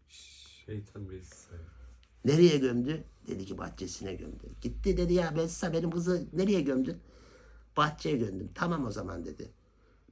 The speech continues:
Speaker 2: Bir vesvese daha. Kızını dedi, boğazı dedi, sıktı. Kızına bir de tecavüz etti dedi. "Çıkarttır mezardan," dedi. Vesveseyi veriyor şeytan.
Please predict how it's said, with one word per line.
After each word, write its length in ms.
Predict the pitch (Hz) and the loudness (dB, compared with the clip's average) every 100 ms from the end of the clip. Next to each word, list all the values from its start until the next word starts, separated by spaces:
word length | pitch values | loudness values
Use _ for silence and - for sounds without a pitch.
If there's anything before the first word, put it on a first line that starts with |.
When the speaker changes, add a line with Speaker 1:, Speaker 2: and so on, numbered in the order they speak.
| - | -4
Speaker 2:
Bir 120 | 117 | -2
vesvese 500 | - - - - - | -2 -4 -10 -10 -12
daha. 220 | 110 - - _ _ _ _ _ - - _ _ _ _ _ _ _ _ _ _ _ - | -14 -18 -20 _ _ _ _ _ -20 -20 _ _ _ _ _ _ _ _ _ _ _ -12
Kızını 380 | 90 90 90 | -8 -6 -6
dedi, 220 | 76 73 82 | -8 -10 -8
boğazı 440 | 82 80 - - | -8 -8 -10 -14
dedi, 380 | 80 76 - - _ _ _ _ _ _ _ _ _ _ _ | -12 -10 -10 -12 _ _ _ _ _ _ _ _ _ _ _
sıktı. 560 | - - 104 - 135 123 _ _ _ _ _ _ _ _ _ _ _ | -14 -12 -12 -6 -6 -6 _ _ _ _ _ _ _ _ _ _ _
Kızına 420 | 85 78 80 73 | -14 -10 -8 -8
bir 100 | - | -12
de 120 | 78 - | -14 -18
tecavüz 480 | - - - - | -16 -14 -14 -16
etti 280 | - - _ | -20 -20 _
dedi. 200 | - - - | -20 -20 -18
"Çıkarttır 460 | - - 90 - 101 | -12 -10 -10 -8 -10
mezardan," 560 | 85 - - - - | -8 -14 -18 -18 -18
dedi. 240 | - - - | -16 -16 -14
Vesveseyi 540 | 69 - - - 82 | -14 -10 -10 -10 -10
veriyor 300 | 80 - - | -8 -8 -10
şeytan. 400 | - - - - | -12 -16 -16 -18